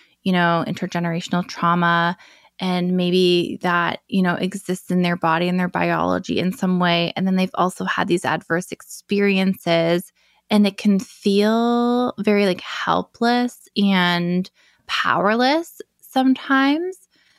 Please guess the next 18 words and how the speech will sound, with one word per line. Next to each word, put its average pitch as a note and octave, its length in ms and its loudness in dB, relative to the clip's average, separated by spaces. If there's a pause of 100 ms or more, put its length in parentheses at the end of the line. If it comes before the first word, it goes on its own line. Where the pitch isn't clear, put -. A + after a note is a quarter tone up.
So A3+ 880 0
I'm G#3+ 500 2
curious C4 720 -2
for F#3+ 800 2 (180)
those G3 300 2
who G3+ 100 -4
are F#3 140 2
just, - 200 -10
like, F#3 120 -6
starting F3+ 500 -2
this F3+ 160 -4
cycle F3 260 -4
breaking - 440 -2
work F3 200 0
and F#3 140 0
are, F#2 100 0
like, - 160 -4
hearing F#3 600 0